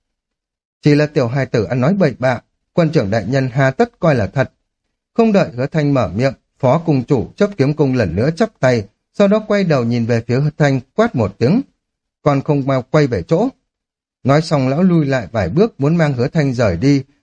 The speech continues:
toàn thân càng là tản ra tu vi, phòng ngừa những vị thống soái đến từ Hoàng Đô và quận thừa đột biến. "Lý Vân Sơn, dừng lại." Quận thừa nhàn nhạt mở miệng. Phó cung chủ dừng bước chân,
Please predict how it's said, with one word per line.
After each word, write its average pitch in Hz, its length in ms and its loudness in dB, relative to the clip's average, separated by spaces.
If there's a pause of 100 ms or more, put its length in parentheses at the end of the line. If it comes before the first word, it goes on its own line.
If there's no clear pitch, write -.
(140)
toàn 165 200 2
thân 214 220 -2
càng 143 220 -2
là 123 100 0
tản 95 340 -4
ra 135 120 0
tu 131 220 0
vi, 139 300 0 (280)
phòng 156 200 2
ngừa 151 100 2
những 202 200 0
vị 170 260 0
thống 156 180 -2
soái 131 240 0
đến 151 240 2
từ 143 100 0
Hoàng 120 300 -2
Đô 185 200 2
và 127 140 -2
quận 120 300 -2
thừa 110 200 0
đột 110 260 -2
biến. 143 260 2 (720)
"Lý 135 160 2
Vân 156 180 0
Sơn, 139 260 -2 (180)
dừng 135 240 0
lại." 127 200 -2 (500)
Quận 151 200 0
thừa 143 180 0
nhàn 131 300 -2
nhạt 120 200 -2
mở 117 240 -2
miệng. 127 160 0 (600)
Phó 202 120 2
cung 220 240 0
chủ 120 200 -2
dừng 143 220 0
bước 240 220 0
chân, 202 260 0